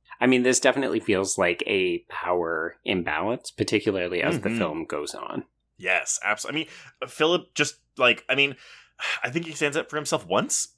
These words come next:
Speaker 2: <laughs> and it's during the chicken conversation.
Speaker 1: Yeah, and, and even then, it's, like, an emotional outburst, which is akin to the conversation we had with Terry a couple weeks ago when we talked about how,
Speaker 2: Yeah.
Speaker 1: you know, people become hysterical and then they become feminized, or,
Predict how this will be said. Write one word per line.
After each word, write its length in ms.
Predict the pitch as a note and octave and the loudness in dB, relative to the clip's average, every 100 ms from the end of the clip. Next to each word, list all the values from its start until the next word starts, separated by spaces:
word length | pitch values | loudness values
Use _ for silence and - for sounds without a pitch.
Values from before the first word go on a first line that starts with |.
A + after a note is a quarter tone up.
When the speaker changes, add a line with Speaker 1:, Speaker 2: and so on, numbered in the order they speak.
| - | -4
Speaker 2:
<laughs> 180 | - A3+ | 0 2
and 100 | D3+ | 4
it's 200 | C#3+ - | 2 0
during 300 | C3 C3 B2+ | 0 0 0
the 60 | G2+ | -2
chicken 320 | D3 E3+ F3 | -2 -2 -2
conversation. 600 | F3+ G3+ A#3 A#3+ C4 B3+ - _ - | -4 -4 -4 -6 -4 -6 -8 _ -4
Speaker 1:
Yeah, 680 | G2 G#2 G#2 G2+ F#2+ - - | 2 6 6 6 4 0 2
and, 280 | A#2+ A#2 F#2 | 4 4 4
and 180 | A2+ | 4
even 220 | C3+ C#3 G2+ | 6 6 6
then, 220 | F2+ E2 | 4 2
it's, 260 | D#2+ - | -2 -2
like, 240 | G2 E2+ - | 0 0 0
an 140 | A#2 | 0
emotional 460 | G2 F#2 F#2+ - F#2+ | 0 0 0 2 2
outburst, 600 | - F2+ - F2+ E2+ - | 2 0 0 0 0 -2
which 200 | F#2+ - | -4 -2
is 100 | E2 | -2
akin 420 | E2+ - G2+ F#2 | -4 -2 0 0
to 280 | E2+ F#2 E2 | 0 0 0
the 80 | D2+ | -2
conversation 540 | F2 F#2+ F2+ - F#2+ F#2+ | -2 -2 0 0 0 0
we 120 | E2 | -2
had 160 | E2 F2 | -4 -4
with 80 | - | -6
Terry 380 | - F#2+ F2 | -4 -2 -2
a 40 | D#2+ | 0
couple 280 | G#2+ G2+ E2+ | 0 0 0
weeks 240 | F#2+ - | 0 0
ago 180 | F#2 E2+ | 0 0
when 200 | E2 E2+ | -2 -4
we 100 | E2 | -2
talked 260 | E2+ E2 | -2 -4
about 320 | F2 F2 E2+ - | -4 -4 -4 -2
how, 300 | - F2+ F2 | 0 2 2
Speaker 2:
Yeah. 100 | D#2+ - - - | 0 -2 -16 -2
Speaker 1:
you 100 | G2 | 2
know, 140 | F2 | 2
people 340 | - D3+ E3 D#3+ | 4 4 6 6
become 380 | D#3+ C#3+ E3 | 4 6 4
hysterical 880 | D#3 E3 - E3 F3+ D#3+ - G#2+ F#2 F2+ | 6 4 4 6 6 6 6 6 6 4
and 180 | G#2 F#2+ | 4 2
then 140 | F2 | 2
they 80 | F2 | 0
become 380 | E2 - F#2+ G2 | -2 0 0 2
feminized, 760 | B2 C3+ G2 - D2 F#2 - | 2 2 0 -2 -2 -2 0
or, 260 | F#2+ E2+ D#2+ | 0 0 -2